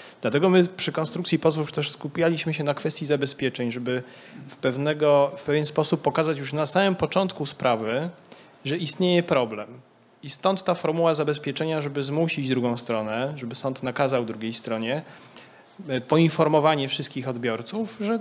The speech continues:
no, te materiały naruszają dobra osobiste de facto, toczy się proces, żeby każdy mógł sobie wyrobić swój osąd, a nie przyjmować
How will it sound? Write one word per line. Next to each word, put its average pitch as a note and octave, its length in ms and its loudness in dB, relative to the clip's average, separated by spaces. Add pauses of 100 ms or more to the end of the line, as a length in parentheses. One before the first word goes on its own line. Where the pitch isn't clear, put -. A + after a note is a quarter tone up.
no, A3+ 60 -2
te - 120 2
materiały F#3 500 4
naruszają E3+ 500 4
dobra B2+ 260 6
osobiste A#2 480 -2
de A#2 120 0
facto, C3 360 -2
toczy D3+ 260 -2
się C#3 160 -2
proces, C3+ 520 0 (360)
żeby B2+ 180 -8
każdy C#3 260 0
mógł C3+ 180 -2
sobie C3 240 -2
wyrobić B2+ 420 0
swój C#3+ 340 0
osąd, C#3 460 4
a C#3+ 80 -2
nie C#3+ 120 0
przyjmować C#3 720 0